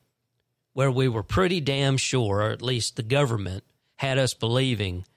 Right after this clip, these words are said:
that the Russians were going to nuke our asses, that they were going to attack us, and they called it the Red Scare. Well, we now have a new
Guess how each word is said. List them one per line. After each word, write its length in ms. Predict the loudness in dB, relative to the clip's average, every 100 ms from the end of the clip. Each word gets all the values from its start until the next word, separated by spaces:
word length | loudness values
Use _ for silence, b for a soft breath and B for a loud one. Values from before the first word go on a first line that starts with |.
| _ _ _ _ -8
that 540 | -4 0 0 0 -2 -8 _ _ _ _
the 100 | -2
Russians 580 | 0 2 2 0 -2 -4
were 140 | -2 -2
going 380 | 0 2 0
to 120 | 0 0
nuke 380 | 2 2 0
our 160 | -2 -2
asses, 540 | -4 -4 -8 -8 -10 -10 _ _ _ _ _ _ _
that 160 | -8 -2
they 280 | 2 4
were 160 | 2 2
going 400 | 0 2 2 0
to 160 | 0 -2
attack 440 | -2 -6 -8 -10
us, 260 | -10 -8 -8
and 120 | -8
they 80 | -8
called 340 | -4 -2 -2
it 140 | -4
the 100 | -8
Red 300 | -4 -4 -4
Scare. 420 | -6 -6 -8 -10 -16 B B 0
Well, 180 | 2
we 200 | 2 2
now 320 | 2 0 0 0
have 200 | -2 -2
a 120 | -2
new 480 | 0 2 4 2